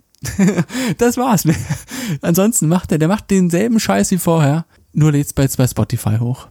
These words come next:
Boah. Stell dir mal vor, es wird morgen jemand an deine Tür klingeln und wird dir von irgendeiner Kameramarke das Topmodell in die Hand drücken und sagt, "Ey,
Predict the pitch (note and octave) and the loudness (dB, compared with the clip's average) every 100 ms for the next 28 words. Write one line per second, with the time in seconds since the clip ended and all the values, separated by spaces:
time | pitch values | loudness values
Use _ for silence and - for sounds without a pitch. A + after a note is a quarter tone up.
0 | _ _ G3 F3+ C3+ - - _ _ - | _ _ -2 0 0 -4 -16 _ _ 0
1 | D#3+ G3 F3+ - E3 D#3 D3+ - - C3+ | 2 4 2 0 -2 -2 -2 -4 -4 2
2 | C#3 E3 D3+ D3+ D3 - C3 B2 B2+ G#3+ | 2 4 2 2 0 -2 -2 -2 0 -2
3 | A#3+ - G#2 A#2 F#3 - - C#3 F3+ G#3+ | -2 -4 0 0 0 0 2 2 4 2
4 | - D3+ F3 G3+ A3+ E3 D#3 - E3 G3 | 2 0 0 0 0 0 -2 0 0 0
5 | B2+ G#2+ G#2+ A2 C3 F3+ F#3+ G#3 C#3+ C#3 | 2 0 0 0 0 0 0 0 0 0
6 | - - G3+ G3 C3+ G#2+ A2+ - B2 A2+ | -2 -4 -2 2 0 0 -2 -2 -2 0
7 | A2+ C3 - C#3 F#3 D#3+ C#3 D#3 - - | 0 -2 -2 -2 -2 -2 0 -2 -2 -2
8 | D3+ | 0